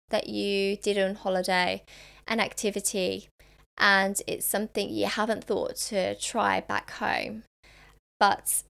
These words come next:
that's my one, and take from it what you will. Next up, this comes from the second part of my trip, where I was with the girls. And to be honest, wherever we go, we,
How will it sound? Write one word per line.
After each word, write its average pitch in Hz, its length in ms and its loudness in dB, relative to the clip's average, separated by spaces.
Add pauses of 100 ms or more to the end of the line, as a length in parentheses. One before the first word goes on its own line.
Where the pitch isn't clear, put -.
(720)
that's - 340 4
my 220 300 2
one, 233 280 2 (160)
and 226 260 0
take 254 320 0
from 247 240 -4
it - 160 -4
what 196 200 -4
you 208 200 -6
will. 208 400 -4 (1040)
Next 311 580 0
up, 196 380 2 (1500)
this 370 180 2
comes 466 240 0
from 427 240 4
the 285 80 2
second 220 420 0
part - 380 0
of 190 100 -8
my - 120 -10
trip, - 400 -4 (960)
where 202 140 6
I 190 100 8
was - 160 -2
with 240 140 0
the - 100 -2
girls. 196 720 4 (760)
And 254 280 2
to 320 140 0
be 311 140 6
honest, 190 440 4
wherever 262 500 6
we 277 200 0
go, 202 340 2
we, 214 220 -2